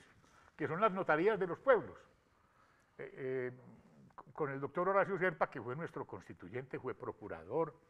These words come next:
eh, ministro del Interior, senador, representante, un vigoroso parlamentario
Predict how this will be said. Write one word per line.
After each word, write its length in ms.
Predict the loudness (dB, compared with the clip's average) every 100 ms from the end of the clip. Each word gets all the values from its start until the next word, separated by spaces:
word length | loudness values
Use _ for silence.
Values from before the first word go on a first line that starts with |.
| _ -20 -20 -20 -20 _ _ -6
eh, 500 | -2 -2 -2 -4 -6
ministro 500 | -8 -8 -10 -4 -4
del 100 | -4
Interior, 840 | -6 -8 -8 0 6 8 8 4 -12 _ _ _ _ _
senador, 640 | -4 -2 0 2 4 4
representante, 840 | 0 -6 -8 -10 0 0 0 -8 -10 _ -20 -10
un 260 | -8 -6
vigoroso 720 | -4 -4 0 6 8 8 4
parlamentario 760 | 2 4 2 2 4 4 4 -4